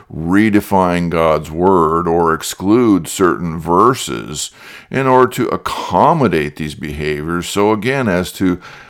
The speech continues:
leave themselves without guilt, leave themselves without condemnation. But the truth of the matter is that as we look at the historical setting of the city of Corinth and Rome in,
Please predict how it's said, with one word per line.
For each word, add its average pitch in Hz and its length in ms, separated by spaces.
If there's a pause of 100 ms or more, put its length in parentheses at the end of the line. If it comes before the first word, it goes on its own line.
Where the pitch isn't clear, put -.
(160)
leave 117 380
themselves 113 580
without 85 540
guilt, 85 560
leave 98 260
themselves 104 540
without 87 340
condemnation. 80 1400 (580)
But 127 220
the 127 120
truth 170 520
of 104 100
the 80 100
matter 73 520
is 76 280
that 80 140
as 87 240
we 101 140
look 107 480
at 87 140
the 80 100
historical 98 680
setting 80 500
of 80 280
the - 140
city 113 400
of 92 140
Corinth 78 640
and 85 380
Rome 123 320
in, 117 120